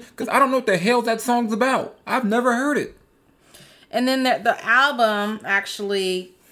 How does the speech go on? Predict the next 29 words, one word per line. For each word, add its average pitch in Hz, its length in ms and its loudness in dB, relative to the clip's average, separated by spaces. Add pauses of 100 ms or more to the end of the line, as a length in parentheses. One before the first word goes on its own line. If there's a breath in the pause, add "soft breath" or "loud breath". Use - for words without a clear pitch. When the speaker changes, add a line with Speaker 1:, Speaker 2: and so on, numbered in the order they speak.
Speaker 2:
then 208 300 -4
charted 202 320 0
at 175 80 -6
number 180 260 -6
two 220 280 -6
on 156 140 -6
the 147 60 -10
Billboard. - 460 -8
Speaker 1:
I 311 180 2
don't 226 220 2
give 180 180 2
a 175 60 -4
damn. 202 380 -2 (760)
Speaker 2:
And 202 120 -4
they 240 120 0
won 330 280 0
four 311 440 2
Grammy 208 440 -2
Awards. 165 420 -6
So 185 100 -6
not 277 260 2
only 311 240 -4
did 240 140 -6
they 214 140 0
win 185 300 -4
that 196 260 0
one, 175 160 -6
they 170 120 -10
won 170 280 -8